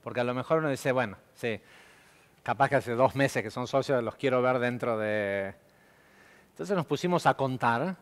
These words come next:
y resulta que hace, desde el año noventa y cuatro que somos socios. ¿Sí? Veintidós años, no es, eh, <laughs> y en vei-, hace veintidós años que somos socios,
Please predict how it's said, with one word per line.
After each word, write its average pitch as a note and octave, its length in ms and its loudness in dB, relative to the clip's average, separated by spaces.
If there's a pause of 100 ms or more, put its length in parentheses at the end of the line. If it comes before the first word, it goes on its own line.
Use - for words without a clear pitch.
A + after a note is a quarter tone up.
(1160)
y G#3 240 -8 (1000)
resulta D3 500 -4
que C3+ 140 0
hace, C#3+ 460 -2 (560)
desde A#2+ 240 -8
el B2 80 0
año D#3+ 240 -2
noventa A#2 480 -4
y B2 80 -6
cuatro C#3 420 -2
que G#2 80 -12
somos A2 280 -12
socios. - 340 -16 (1400)
¿Sí? C3 60 -12 (1120)
Veintidós B2 540 -4
años, D3+ 580 -6
no C#3 160 -2
es, - 240 -4
eh, B2+ 140 0
<laughs> - 920 -8
y A#2+ 100 -4
en C3 120 -2
vei-, C3 180 0
hace C3+ 220 0
veintidós C#3 560 2
años F#3 180 0
que C#3 120 -4
somos C#3+ 280 -2
socios, A3+ 480 2